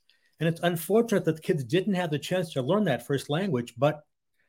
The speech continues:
that was the times. You know, you spoke English, you came here, you learned English, that was it.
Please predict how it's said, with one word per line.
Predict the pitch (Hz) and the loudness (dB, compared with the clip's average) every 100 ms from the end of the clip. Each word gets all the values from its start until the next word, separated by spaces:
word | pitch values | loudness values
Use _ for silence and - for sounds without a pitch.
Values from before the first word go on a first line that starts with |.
| _ _ | _ _
that | - 151 | -6 -2
was | 185 | 0
the | 175 | 0
times. | 170 175 220 180 120 | -2 -2 0 0 2
You | 147 | 0
know, | |
you | 156 | 0
spoke | 151 - 170 170 | -4 0 0 2
English, | 175 196 190 143 | 0 0 0 -2
you | |
came | - 170 175 | -2 0 0
here, | 175 196 | 2 2
you | 131 | 2
learned | 135 160 | 2 4
English, | 160 185 175 - | 4 2 0 -2
that | 147 | -2
was | 160 139 | 0 2
it. | 190 | 2